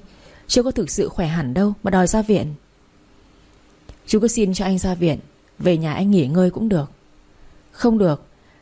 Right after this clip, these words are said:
anh bị xuất huyết dạ dày nghiêm trọng đó, không chủ quan được đâu. Mà bữa sáng sao lại còn nguyên thế kia?" Diệp nghe Tuấn hỏi thế nên vội bóc mẽ Duy Thành.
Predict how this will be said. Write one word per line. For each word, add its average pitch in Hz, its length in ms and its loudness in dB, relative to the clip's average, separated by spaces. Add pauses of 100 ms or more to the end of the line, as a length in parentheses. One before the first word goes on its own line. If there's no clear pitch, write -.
(120)
anh 226 120 4
bị 165 80 4
xuất - 160 0
huyết 277 160 2
dạ - 180 -2
dày 156 240 2
nghiêm 214 240 4
trọng 208 280 -4
đó, 233 220 -4 (260)
không 240 180 0
chủ 208 140 -2
quan 214 220 0
được 175 140 -2
đâu. 202 280 0 (560)
Mà 175 140 0
bữa 165 180 2
sáng 202 420 -2
sao 247 140 -2
lại 202 140 0
còn 175 200 0
nguyên 233 200 4
thế 254 100 -2
kia?" 240 300 -2 (1800)
Diệp - 240 0
nghe 185 220 0
Tuấn 170 200 -4
hỏi 196 280 -4
thế 165 460 -4
nên 202 180 2
vội 180 220 0
bóc 220 180 -4
mẽ 202 260 0
Duy 202 180 0
Thành. 151 280 -2